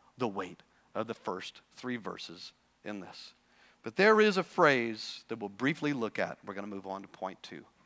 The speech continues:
And it's here in verse one. "Why do the nations rage?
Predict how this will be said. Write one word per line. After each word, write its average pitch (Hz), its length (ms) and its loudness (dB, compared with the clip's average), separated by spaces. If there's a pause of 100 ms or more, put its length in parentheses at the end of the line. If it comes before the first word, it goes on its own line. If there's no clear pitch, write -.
(1400)
And 156 140 4
it's 143 160 0
here 190 340 4 (800)
in 123 200 0
verse 135 280 0
one. 101 320 -2 (1600)
"Why 135 260 12
do 151 100 4
the 151 120 2
nations 147 500 2
rage? 151 640 2